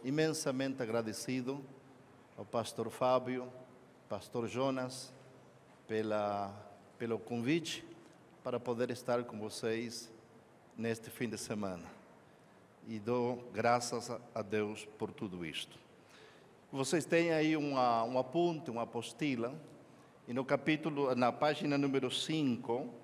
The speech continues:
nós temos que começar a desenvolver um tema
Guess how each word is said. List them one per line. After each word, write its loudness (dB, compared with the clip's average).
nós 4
temos 0
que -6
começar 4
a -4
desenvolver 4
um -2
tema 0